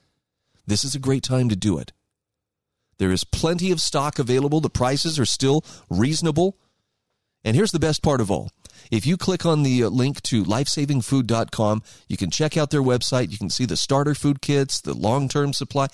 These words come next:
the survival kits. These are great for, like, seventy-two hour kits. Grab 'em and go. And you can save twenty percent on your order by entering the coupon code hyde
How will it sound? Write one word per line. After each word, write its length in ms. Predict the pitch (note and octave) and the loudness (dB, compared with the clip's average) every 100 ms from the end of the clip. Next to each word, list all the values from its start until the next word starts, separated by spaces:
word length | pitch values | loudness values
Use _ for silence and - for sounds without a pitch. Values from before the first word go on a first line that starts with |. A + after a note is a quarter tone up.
| - - | -8 -4
the 80 | B2+ | -4
survival 520 | B2 E2+ A2 C#3+ D3 | -2 -4 -4 -2 -2
kits. 440 | - D3+ - - | -2 -2 -2 -6
These 200 | - G#2 | -4 -4
are 80 | G2 | -4
great 280 | F2 G#2+ - | -2 -4 -4
for, 120 | D#2+ | -6
like, 180 | F2 - | -6 -4
seventy-two 460 | B2+ B2 A#2+ C3 | -4 -2 -2 0
hour 200 | A#2 A#2+ | 0 0
kits. 240 | A2+ C3 - | 0 -4 -4
Grab 300 | - G#2 C3 | -2 -2 0
'em 100 | B2+ | 0
and 140 | G2 | -2
go. 320 | C#2+ G#2 C3+ - _ _ _ _ _ _ _ _ _ | 0 0 0 -4 _ _ _ _ _ _ _ _ _
And 160 | G#2+ G2+ | -2 0
you 80 | C3+ | 2
can 140 | C3 | 0
save 220 | - G#2+ | 0 -2
twenty 320 | - D3+ F3 | 0 -2 -2
percent 600 | E3+ E3 - D3+ G2 D#2 - - | 0 0 0 -2 -2 -4 -6 0
on 240 | A#2 C#3 | 2 2
your 240 | C3+ C#3 - | 2 2 2
order 360 | C#3 F2 F2 - _ _ _ _ _ _ _ | 2 2 -2 -4 _ _ _ _ _ _ _
by 140 | G2+ G2+ | -2 0
entering 340 | A#2 C3+ D3+ | 0 2 2
the 80 | D3+ | 2
coupon 420 | C3+ A2+ A2+ A2+ | 2 2 2 0
code 360 | - G#2+ G#2 G#2+ _ | 2 2 2 0 _
hyde 420 | - F#3 F2+ D2 | -2 -2 -2 -4